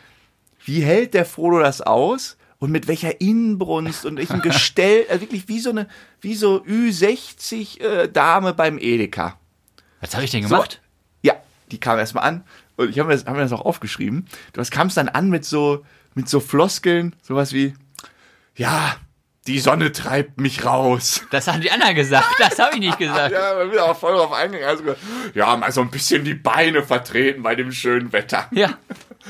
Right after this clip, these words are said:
Speaker 2: sagt
Speaker 1: So
Speaker 2: man doch so.
Speaker 1: Ach, genau, sagt man. So totale Floskeln hast du da rausgehauen.
Speaker 2: Ja.
Speaker 1: Ich dachte mir so, mein Gott, und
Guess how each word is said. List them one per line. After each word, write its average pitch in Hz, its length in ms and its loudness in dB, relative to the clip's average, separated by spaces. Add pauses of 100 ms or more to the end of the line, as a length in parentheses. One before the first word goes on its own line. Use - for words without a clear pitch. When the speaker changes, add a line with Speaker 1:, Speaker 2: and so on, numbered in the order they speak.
(140)
Speaker 2:
sagt 175 220 0
Speaker 1:
So 175 60 0
Speaker 2:
man 151 60 0
doch 131 140 2
so. 113 200 2
Speaker 1:
Ach, - 180 -4 (280)
genau, 190 360 2
sagt - 260 -4
man. 131 160 -2 (160)
So 156 120 -4
totale 180 520 0
Floskeln 147 500 0
hast 127 160 -2
du 131 60 -2
da 110 80 2
rausgehauen. 120 680 2
Speaker 2:
Ja. - 60 -20 (460)
Speaker 1:
Ich 123 100 -6
dachte 139 200 -4
mir 147 80 0
so, 123 100 0
mein 113 380 4
Gott, 104 100 4
und 117 240 2